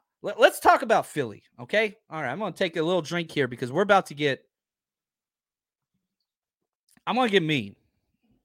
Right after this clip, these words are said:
Now, growing up, just give me a second, okay? Growing up, my best friend growing up, Adrian Martinez, I know he ain't watching the show. That's okay. We were so big into boxing. Rocky movies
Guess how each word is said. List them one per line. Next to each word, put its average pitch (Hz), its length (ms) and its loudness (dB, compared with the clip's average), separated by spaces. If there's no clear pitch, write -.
Now, 170 300 2
growing 262 400 8
up, 127 220 -2
just - 180 -10
give 202 120 2
me 147 140 -4
a 104 60 -10
second, - 340 -10
okay? 214 300 0
Growing 269 400 8
up, 196 160 4
my 151 140 0
best 208 400 2
friend 226 280 4
growing 185 280 2
up, 120 220 -6
Adrian 190 320 -2
Martinez, 170 540 -4
I 143 120 -6
know 147 80 -2
he 120 100 -2
ain't 110 120 -10
watching 101 280 -12
the 98 60 -14
show. 107 160 -8
That's 123 220 -4
okay. 101 280 -10
We 196 320 -2
were 240 260 6
so - 480 4
big 208 240 4
into 185 160 0
boxing. 131 600 -2
Rocky 214 520 2
movies 214 480 -6